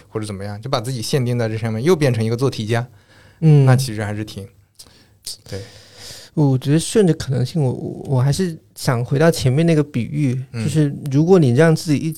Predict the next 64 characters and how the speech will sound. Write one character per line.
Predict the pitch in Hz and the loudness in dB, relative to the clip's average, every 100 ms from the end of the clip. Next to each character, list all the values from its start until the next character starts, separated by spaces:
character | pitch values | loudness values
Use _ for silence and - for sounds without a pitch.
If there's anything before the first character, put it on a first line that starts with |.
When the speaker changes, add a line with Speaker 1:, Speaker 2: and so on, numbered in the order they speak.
| - | -10
Speaker 2:
一， | - | -2
一 | 180 | -2
直 | - 117 | 0 -4
去 | - 147 | -2 -2
做 | - 151 | 2 4
那 | 139 | 4
种 | 127 107 127 - - - - _ | 2 -2 -4 -10 -20 -20 -20 _
开 | - 165 180 | -2 2 4
放 | 196 175 135 | 4 4 2
式 | - 160 | 2 0
的 | 113 113 110 139 - | 2 2 0 -6 -4
主 | 127 117 | -4 2
观 | 143 156 | 2 2
题， | - 147 127 131 143 | 0 -8 -10 -10 -8
Speaker 1:
嗯。 | 110 101 107 - | -8 -8 -12 -2
Speaker 2:
其 | 135 | 0
实 | 123 143 | 0 0
是 | 151 | 0
非 | 139 165 | 0 2
常 | 139 | 2
非 | 120 | 4
常 | 123 123 | 2 2
困 | - 123 | 2 0
难 | 90 | -2
的。 | 98 | -6
Speaker 1:
嗯。 | 143 - | -8 2
Speaker 2:
就 | 147 | 2
我 | 110 120 | 4 0
们 | 107 147 | 0 0
以 | 131 | 2
前 | 165 - | 0 -2
考 | - 117 | -2 -4
试 | - | 0
的 | 123 | -2
时 | - | 2
候 | 123 | 0
就 | 127 | 0
觉 | 127 | 0
得 | 123 | 2
那 | 143 | 2
种， | 123 139 | 2 -2
那 | 147 | 0
种 | 147 120 131 | 2 2 0
其 | 127 | -2
实 | 139 | 0
是 | |
最 | 143 135 | 0 0
难 | 117 | -2
写 | - - | -2 -6
的 | 120 | -6
嘛。 | 135 - | -8 -4
Speaker 1:
对。 | 110 101 - | -4 -4 -6
Speaker 2:
但 | - 147 | 2 4
你 | 120 | 4
如 | 131 | 6
果 | 156 131 - _ | 6 6 0 _
一 | - | -6
直 | 180 143 | -4 -2
做 | 143 165 | 0 0
的 | |
是 | 139 151 | 2 0
选 | 135 - | -2 -2
择 | 117 135 | -2 -2
题， | - 117 | -4 -8